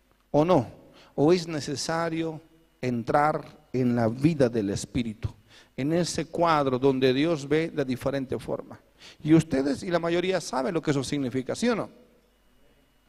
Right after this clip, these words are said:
Y entonces vea lo que dice, "Yo he venido para que tengan vida y para que tengan en abundancia, abundancia". Es otra realidad. Mi vida es una realidad,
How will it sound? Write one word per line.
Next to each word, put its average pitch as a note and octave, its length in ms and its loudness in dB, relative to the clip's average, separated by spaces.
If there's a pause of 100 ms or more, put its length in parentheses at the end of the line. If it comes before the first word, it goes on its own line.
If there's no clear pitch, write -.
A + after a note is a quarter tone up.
(580)
Y F3+ 80 2
entonces F#3+ 460 2
vea G3+ 200 2
lo D#3+ 120 0
que E3 100 -4
dice, C3+ 340 -2
"Yo D#3 140 0
he G3+ 120 0
venido F3 360 -2
para D#3 200 -2
que C#3 100 -6
tengan D3 340 -6
vida D#3+ 200 -2
y D3 80 0
para C3+ 180 -4
que C3 100 -8
tengan C#3+ 440 -4 (580)
en G3 380 0 (560)
abundancia, B2+ 920 -4
abundancia". C#3 880 -6 (800)
Es F3+ 260 0
otra F3+ 540 -2
realidad. C3 720 -4 (100)
Mi C#3+ 300 4
vida A#3+ 380 4
es - 120 -6
una G#3 220 0
realidad, D#3+ 640 -2